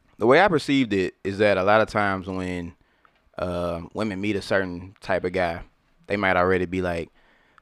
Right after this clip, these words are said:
"Oh, he's, like, he's husband potential or something. I can't mess with him right now because I'm doing this." Or he's, um, or he would be really great at being this. I want him to be my future, whatever this is. Yada, yada.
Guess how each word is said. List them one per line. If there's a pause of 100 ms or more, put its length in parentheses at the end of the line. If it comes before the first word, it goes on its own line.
"Oh,
he's, (480)
like, (180)
he's
husband
potential
or
something. (180)
I
can't
mess
with
him
right
now
because
I'm
doing
this."
Or
he's, (560)
um, (960)
or
he
would
be
really
great
at
being
this.
I
want
him
to
be
my (440)
future,
whatever
this
is. (460)
Yada,
yada.